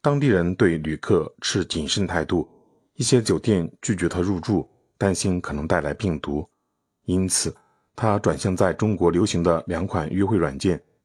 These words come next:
“探探”和“积木”。他了解了与陌生人会面的风险，但此类软件也成为新朋友的源泉，包括认识兰州市一名生物技术创业者、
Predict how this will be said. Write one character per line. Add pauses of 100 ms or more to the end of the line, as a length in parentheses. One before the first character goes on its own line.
“探
探” (120)
和
“积
木”。 (540)
他
了
解
了
与
陌
生
人
会
面
的
风
险， (520)
但
此
类
软
件
也
成
为
新
朋
友
的
源
泉， (580)
包
括 (160)
认
识
兰
州
市
一
名
生
物
技
术
创
业
者、